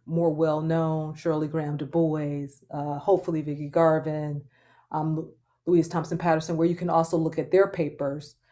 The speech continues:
and I did, to find sort of more detailed work, information about their work, and that was also useful. So, um, I started where I knew I would find something, and then whenever I could, whenever I can, I actually go end up at an archive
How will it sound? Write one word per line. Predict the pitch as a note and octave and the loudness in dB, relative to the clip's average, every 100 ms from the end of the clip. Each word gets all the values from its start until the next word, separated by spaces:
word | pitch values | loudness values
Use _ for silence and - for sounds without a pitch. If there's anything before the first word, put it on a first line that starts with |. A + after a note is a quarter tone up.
| _ - | _ -4
and | D#3+ | 0
I | D#3 | 0
did, | C3+ D3 D3 D3 | 0 -2 -4 -4
to | E3 | -6
find | D#3+ E3+ D#3 D3+ D3+ C#3+ | 0 0 0 -2 -6 -8
sort | - D3+ | -6 -6
of | D3 C#3 - _ _ _ _ _ | -6 -8 -12 _ _ _ _ _
more | E3+ E3 D#3 D#3 D3+ - - | 0 2 2 0 -4 -8 -8
detailed | F3+ F3 F3+ D3+ | -6 -4 0 0
work, | D3+ D3+ - - | 0 -4 -6 -8
information | E3 - D3+ C#3 D3 | -6 -4 -4 -6 -8
about | C#3 C#3 C3 | -6 -6 -4
their | F3 | -6
work, | C#3+ C#3+ E3+ - | -6 -8 -10 -6
and | D3+ | -2
that | D#3+ | -2
was | D3+ D3+ | -2 -2
also | D3 D3 - D3+ | -2 -2 -6 -8
useful. | D3+ D3 - - - | -8 -10 -12 -16 -6
So, | - D3+ D3 - - _ _ - | -2 0 -2 -14 -20 _ _ -2
um, | F3 E3+ | 2 6
I | F#3 | 4
started | F3+ - G3 G3 F#3+ | 4 6 6 6 4
where | F3+ E3+ | 4 4
I | D#3+ | 4
knew | E3+ F#3 | 2 4
I | F3+ | 4
would | D#3+ - | 2 0
find | D#3 D#3 | -4 -4
something, | - F#3 F#3+ G3 F#3 | -4 -4 -4 -6 -6
and | D#3+ D#3 D#3+ | -6 -4 -2
then | F3 F3 E3+ D#3+ - - - _ _ - | 0 2 0 -2 -8 -20 -20 _ _ -8
whenever | D3+ D#3+ E3+ F#3+ G3 | -2 0 2 4 6
I | F#3+ | 6
could, | F#3 - G3 E3 C#3 | 4 0 2 2 2
whenever | E3 F3+ F#3+ | 2 2 4
I | G3+ | 4
can, | G3 A3+ A3 D#3 | 2 0 -2 -2
I | D#3 | -4
actually | D#3 - | -6 -8
go | D#3 D#3 | -4 -4
end | - C#3+ E3+ | -4 -4 -2
up | E3 | -2
at | D#3+ | -2
an | D#3 | -4
archive | D#3 E3 D#3+ D3+ C#3+ C#3+ | -4 -6 -4 -6 -6 -8